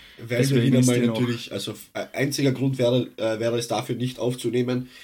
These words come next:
Speaker 1: wäre es, wenn wir ins Weiße Haus eingeladen werden. Ähm, das, auf das warten wir noch und dann kommt die Special-Folge.
Speaker 2: Ja,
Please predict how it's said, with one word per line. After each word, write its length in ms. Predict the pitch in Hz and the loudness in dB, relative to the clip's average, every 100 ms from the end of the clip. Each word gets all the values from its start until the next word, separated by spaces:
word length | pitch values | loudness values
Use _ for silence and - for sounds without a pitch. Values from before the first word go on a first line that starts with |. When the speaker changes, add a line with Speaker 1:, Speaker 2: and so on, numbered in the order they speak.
| - | -12
Speaker 1:
wäre 300 | 113 117 120 | -2 0 0
es, 160 | 117 123 | 0 -2
wenn 140 | 113 | -4
wir 100 | 113 | -2
ins 160 | 113 104 | -2 -2
Weiße 280 | 98 98 101 | -4 -4 -4
Haus 220 | 104 110 | -4 -4
eingeladen 520 | 87 98 82 87 92 | -6 -6 -6 -8 -8
werden. 320 | 87 85 95 98 - | -8 -8 -8 -14 -14
Ähm, 340 | 98 98 95 | -10 -8 -10
das, 220 | 90 - - | -12 -10 -10
auf 140 | - | -8
das 180 | 123 127 | -6 -4
warten 200 | 104 120 | -4 -2
wir 80 | 127 | -2
noch 180 | 127 127 | -2 -2
und 140 | 104 | -6
dann 140 | 101 101 | -8 -8
kommt 280 | 101 98 - | -10 -12 -12
die 200 | 95 90 | -10 -10
Special-Folge. 640 | - 101 - - 90 98 - _ _ - - - - - - - | -10 -8 -8 -10 -12 -12 -16 _ _ -20 -20 -20 -20 -20 -20 -14
Speaker 2:
Ja, 320 | 131 117 107 | -6 -4 -4